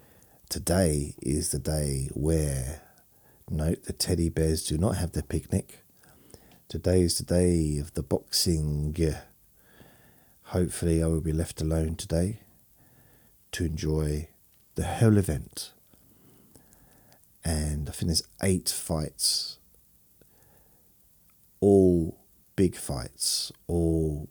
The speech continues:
you know, there's even world title fights that really should be at the top, but they're not. It's ironic, really, because Anthony Joshua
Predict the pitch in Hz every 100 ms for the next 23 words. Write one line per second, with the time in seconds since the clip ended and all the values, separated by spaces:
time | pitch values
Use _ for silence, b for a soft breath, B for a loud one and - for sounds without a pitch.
0 | _ - 85 71 90 104 92 87 82 78
1 | - 85 73 73 - 69 65 - - -
2 | B B B B B B - - 85 85
3 | 76 - 73 - 71 - - - 73 -
4 | - 65 71 73 - - - B B B
5 | B B B B B B B B B -
6 | - 147 151 156 156 - 76 78 76 80
7 | - 80 76 - - - - - 120 113
8 | 101 98 - 92 - - 90 80